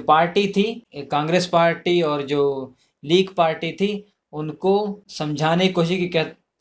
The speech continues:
कहा, "हम एकजुट होके हम, हमारा साथ दीजिए आप,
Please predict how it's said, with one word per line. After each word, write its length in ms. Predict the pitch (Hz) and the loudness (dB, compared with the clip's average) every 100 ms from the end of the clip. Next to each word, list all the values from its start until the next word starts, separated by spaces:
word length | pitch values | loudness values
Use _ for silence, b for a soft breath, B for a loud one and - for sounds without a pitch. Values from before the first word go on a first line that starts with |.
| - | -4
कहा, 200 | 156 175 | 0 0
"हम 420 | 170 151 156 156 - | 0 -2 -4 -6 -4
एकजुट 560 | 151 160 143 127 185 180 | 0 0 0 0 0 2
होके 320 | 156 156 - | -2 -2 -2
हम, 280 | 165 156 143 139 | -4 -4 -6 -6
हमारा 260 | 139 143 139 | -2 0 0
साथ 360 | 127 147 165 165 | 2 4 2 2
दीजिए 380 | 175 170 175 175 | -2 2 4 6
आप, 300 | 180 180 | 4 2